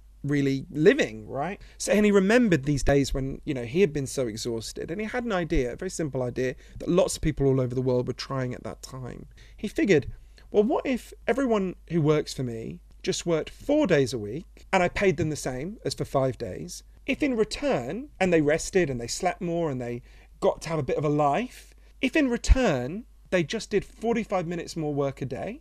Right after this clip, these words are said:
they were, you know, that, that extra rest and recuperation meant that they were produ-, m-, forty-five minutes more productive a day,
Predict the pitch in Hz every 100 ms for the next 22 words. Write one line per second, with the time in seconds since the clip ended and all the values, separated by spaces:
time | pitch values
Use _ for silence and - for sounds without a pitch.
0 | - 175 165 - 180 147 156 - 151 -
1 | 202 - - 170 139 156 180 - - 143
2 | 135 - 160 151 143 139 185 156 98 107
3 | 143 135 - - - 175 - 165 165 -
4 | 208 180 180 160 160 139 156 139 135 139
5 | - 135 127 127 151